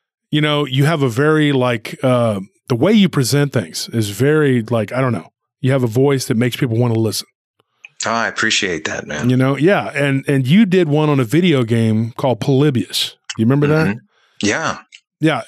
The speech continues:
Speaker 1: D-, now, do you believe that that was one of the, this is just a question for me personally, and I'd like to, you know, and the, the, the fans and guests can listen in, but what are your thoughts on that? Do you believe that that was an early form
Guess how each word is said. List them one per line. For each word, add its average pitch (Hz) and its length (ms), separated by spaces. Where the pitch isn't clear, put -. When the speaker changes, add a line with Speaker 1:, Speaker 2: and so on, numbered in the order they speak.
Speaker 1:
D-, 165 100
now, 156 300
do 135 240
you 226 240
believe 202 720
that 135 140
that 170 200
was 165 200
one 170 160
of 151 100
the, 143 80
this 165 240
is 180 120
just 165 120
a - 40
question 147 360
for 131 100
me 135 160
personally, 135 500
and 110 80
I'd 113 140
like 120 260
to, 117 160
you 120 100
know, 113 200
and 113 120
the, 110 80
the, 120 300
the 110 100
fans 131 440
and 110 140
guests 123 240
can 110 160
listen 117 380
in, 120 260
but 139 180
what 202 180
are 262 40
your 214 160
thoughts 165 460
on 131 100
that? 123 160
Do 117 80
you 185 100
believe 180 380
that 135 100
that 139 220
was 143 160
an 135 100
early 135 320
form 135 600